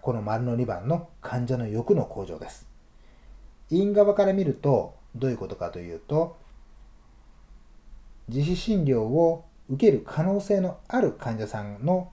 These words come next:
層が広がってくる。そういった土壌が育つという言い方もできます。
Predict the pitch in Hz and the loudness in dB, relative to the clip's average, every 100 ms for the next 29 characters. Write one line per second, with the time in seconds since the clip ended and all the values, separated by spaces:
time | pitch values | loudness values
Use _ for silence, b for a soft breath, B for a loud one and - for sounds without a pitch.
0 | - - 185 120 120 143 - - - - | -18 -4 0 0 2 0 -2 -14 -20 -20
1 | - - 135 127 - 135 - - - - | -8 2 4 2 -2 -10 -14 -18 -20 -4
2 | 139 135 127 123 208 160 - - 110 104 | -2 0 0 2 4 4 0 -8 -8 -8
3 | - - - b b b b b b - | -10 -20 -20 b b b b b b 4
4 | 233 196 170 156 156 180 143 - - - | 4 6 4 4 2 0 -2 -4 -8 -16
5 | - | -18